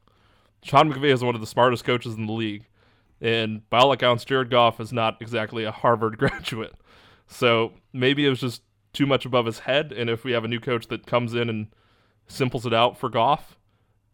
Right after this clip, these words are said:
and it's something that Goff understands, maybe he takes off. There's a lot of upside, I think, with this Lions team, especially on the offense. So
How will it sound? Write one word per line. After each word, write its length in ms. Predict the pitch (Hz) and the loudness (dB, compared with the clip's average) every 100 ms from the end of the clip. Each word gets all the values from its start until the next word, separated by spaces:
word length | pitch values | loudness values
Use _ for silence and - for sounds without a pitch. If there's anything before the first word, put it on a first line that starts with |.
| - | -6
and 400 | 113 113 110 110 | -4 -2 -2 -4
it's 160 | 110 - | -8 -6
something 340 | - 113 123 | -4 -2 -4
that 120 | 107 | -4
Goff 260 | 113 113 117 | 0 0 0
understands, 500 | 110 110 117 143 131 | -4 -6 -8 -8 -4
maybe 220 | 120 147 | -4 -4
he 80 | 165 | -4
takes 260 | 160 151 | -4 -4
off. 320 | 170 135 - _ _ _ _ _ - | -4 -4 -6 _ _ _ _ _ -6
There's 180 | 123 123 | -2 0
a 60 | |
lot 200 | 120 135 | 2 2
of 80 | 127 | 4
upside, 320 | 123 - 107 | 2 0 -8
I 40 | 110 | -8
think, 160 | 113 | -8
with 100 | 113 | -8
this 160 | 117 120 | -8 -4
Lions 320 | 113 113 113 | -4 -4 -6
team, 240 | - 110 | -10 -10
especially 380 | 107 - 117 - | -10 -6 -6 -4
on 60 | 107 | -8
the 100 | 104 | -8
offense. 360 | 104 - 117 - | -12 -14 -18 -14
So 260 | - 110 | -12 -12